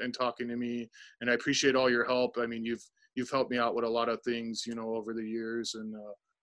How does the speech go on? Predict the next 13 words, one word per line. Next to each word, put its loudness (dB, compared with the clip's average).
I -2
really 0
appreciate -4
all -2
the -2
help -4
and, -8
and -12
stuff -6
like -8
that. -4
And, -12
uh, -10